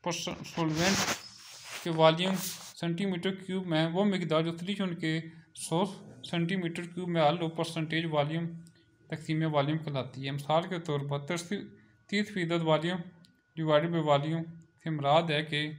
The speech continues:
percentage के सौ सेंटीमीटर में अल्कोहल के तीस सेंटीमीटर, सेंटी क्यूबिक मी-,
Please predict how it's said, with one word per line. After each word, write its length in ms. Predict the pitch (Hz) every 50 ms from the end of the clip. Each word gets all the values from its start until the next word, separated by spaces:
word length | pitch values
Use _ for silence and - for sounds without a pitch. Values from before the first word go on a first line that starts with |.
| - - - - _ _ _ -
percentage 640 | 170 165 - 180 175 170 175 180 185 190 190 190
के 120 | - 170 170
सौ 260 | 170 - - 170 185
सेंटीमीटर 640 | - - 180 170 170 180 175 170 160 156 156 160 160
में 160 | 165 160 156
अल्कोहल 360 | 160 160 160 180 180 175 170
के 200 | 170 170 160 160
तीस 440 | 156 160 - 185 185 185 - - - - _ _ _ _ _ _ _ _ _ -
सेंटीमीटर, 920 | - 160 156 160 175 175 165 151 147 147 - 151 143 - - - - - - - - - - _ _ - -
सेंटी 280 | 165 156 160 156 180
क्यूबिक 420 | 175 170 - - 165 160 160 165 160
मी-, 300 | 151 143 143 143 156